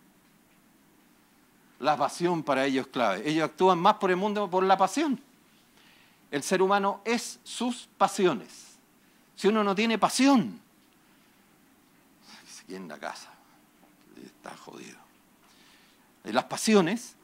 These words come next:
es un término amplio. Yo puedo tener pasión por la ayuda del otro, pasión por la creación,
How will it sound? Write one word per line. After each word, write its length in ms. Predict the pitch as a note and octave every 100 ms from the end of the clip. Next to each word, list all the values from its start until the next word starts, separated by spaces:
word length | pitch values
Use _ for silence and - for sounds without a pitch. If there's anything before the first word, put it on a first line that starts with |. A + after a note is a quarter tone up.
| _ -
es 120 | B2+
un 80 | A#2
término 400 | C3+ B2 G#2 C3
amplio. 280 | A3 - F#2+
Yo 120 | G#2+
puedo 160 | A#2+
tener 240 | A2 A2+ A2
pasión 500 | - G#2+ - C3 A#2
por 180 | - G2+
la 100 | G2
ayuda 280 | G#2+ A2 G2+
del 120 | F#2+
otro, 300 | G#2 D#3+ F3 _ _ _ _ _ _ _ _ _ _ _
pasión 440 | - - B2+ B2 A2
por 180 | G#2
la 160 | G2 F#2
creación, 640 | G2 F2 - A2+ A2+ A#2+